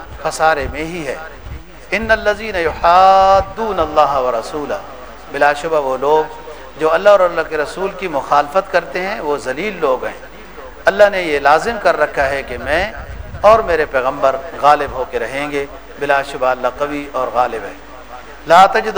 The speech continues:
قوما یؤمنون باللہ والیوم الآخر، اے مخاطب، آپ ایمان والوں کو دوستی لگانے والا ان کے ساتھ جو اللہ رسول کے مخالف ہیں نہیں پائیں گے۔ ایمان والے لوگ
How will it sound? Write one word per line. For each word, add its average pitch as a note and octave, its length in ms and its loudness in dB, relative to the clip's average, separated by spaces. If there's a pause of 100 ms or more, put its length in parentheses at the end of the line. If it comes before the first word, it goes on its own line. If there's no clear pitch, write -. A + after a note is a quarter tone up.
(120)
قوما G#3+ 320 2
یؤمنون A3 600 -4
باللہ E3 400 2
والیوم C3+ 380 -2
الآخر، A2+ 640 -4
اے C#3 100 -2
مخاطب، D#3 480 0 (420)
آپ D#3+ 280 6
ایمان E3 540 4
والوں D3 440 4 (100)
کو C3+ 460 2 (480)
دوستی F#3 480 -2
لگانے C#3+ 500 0
والا C3 420 4 (140)
ان A#3+ 280 0
کے D3+ 140 -6
ساتھ C3 420 2 (220)
جو D#3+ 120 2
اللہ G3 160 4
رسول E3+ 380 0
کے D3 140 -8
مخالف C3+ 540 -4
ہیں E3+ 140 -6
نہیں C3+ 520 -8
پائیں A#2+ 320 -2
گے۔ C3 160 -4 (720)
ایمان C#3 360 2
والے E3 240 2
لوگ F#3 280 2